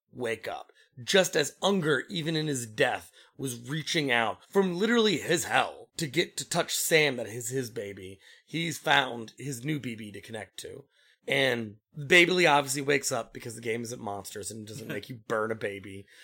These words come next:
Speaker 1: which at, you wouldn't put past Kojima.
Speaker 2: No.
Speaker 1: And you see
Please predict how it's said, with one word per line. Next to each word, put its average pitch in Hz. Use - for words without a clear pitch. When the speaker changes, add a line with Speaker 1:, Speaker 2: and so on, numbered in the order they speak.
Speaker 1:
which 285
at, -
you 349
wouldn't 311
put 220
past 185
Kojima. 123
Speaker 2:
No. 170
Speaker 1:
And 190
you 175
see 240